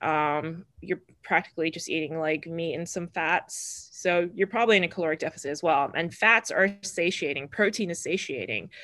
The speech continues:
So you're gonna be f-, feeling fuller for longer and therefore eating less. If you go vegan, you're cutting out a lot of red meat.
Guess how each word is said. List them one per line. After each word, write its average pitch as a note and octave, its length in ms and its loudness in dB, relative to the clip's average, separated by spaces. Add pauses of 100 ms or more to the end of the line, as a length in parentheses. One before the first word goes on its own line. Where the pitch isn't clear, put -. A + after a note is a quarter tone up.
(200)
So - 120 -4
you're G#3+ 80 6
gonna B3 140 6
be G#3+ 140 2
f-, - 440 -16
feeling F3 320 2
fuller D#3 680 4 (180)
for E3+ 180 -4
longer D#3 600 0 (240)
and E3 200 -4
therefore D3+ 380 0
eating D#3+ 320 -4
less. D#3 500 2 (440)
If - 180 -8
you F3 100 -4
go F#3 220 6
vegan, F3 680 6
you're E3+ 160 -4
cutting E3 260 -6
out D#3 140 -2
a D#3 60 0
lot D3 160 0
of D#3+ 100 -8
red D#3 160 2
meat. G3 360 2